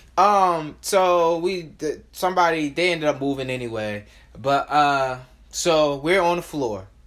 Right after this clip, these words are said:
We are section A one, row twenty-three, uh, seats three and four. Now, here, I'm gonna tell y'all where I messed up, right? I initially bought four tickets for this Cleveland show, right?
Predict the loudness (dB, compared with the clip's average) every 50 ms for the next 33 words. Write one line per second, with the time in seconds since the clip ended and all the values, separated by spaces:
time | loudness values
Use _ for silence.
0 | -20 -20 -20 -20 -20 -20 -20 -20 -20 -20 _ -16 -10 -6 -4 -4 -2 -2 0 0
1 | 2 4 4 4 4 2 0 -2 -6 -10 -12 -6 0 0 0 0 0 -6 -10 -8
2 | -10 -10 -8 -4 -2 -2 -2 -2 -4 -6 -4 -2 -2 -2 -2 -4 -6 -8 -10 -14
3 | -18 -20 -20 -20 -20 -20 -20 -20 -14 -8 -4 0 2 2 2 2 2 2 0 -2
4 | -6 -10 -16 -20 -20 -20 -20 -20 -20 -20 -20 -20 -20 -20 -20 -20 -14 -14 -12 -8
5 | -4 -4 -2 -2 -2 -6 -8 -10 -10 -8 -4 -2 0 0 0 0 -4 -10 -16 -20
6 | _ _ -20 _ -20 _ -20 -20 -20 -20 -20 -20 -12 -2 0 2 4 4 2 0
7 | -2 -4 -4 -6 -6 -4 -4 -6 -6 -6 -8 -6 -6 -6 -6 0 2 4 4 4
8 | 2 -2 -4 -2 -2 -2 -2 -6 -10 _ _ -20 _ _ -8 -2 0 2 4 4
9 | 4 2 2 2 0 0 0 -2 -4 -4 -4 -2 0 2 2 4 4 4 4 6
10 | 4 4 2 2 -2 -6 -6 -4 -4 -4 -4 -2 -4 -6 -6 -6 -12 -20 -20 -20
11 | -20 -20 -20 -20 -20 -20 -20 -20 _ -20 -14 -4 0 2 2 2 2 0 0 0
12 | 2 2 2 2 2 2 4 4 4 4 4 0 -2 -2 -2 -2 -2 0 0 0
13 | -2 -2 -4 -4 -2 -4 -4 -4 -4 -4 -4 -2 0 2 2 2 2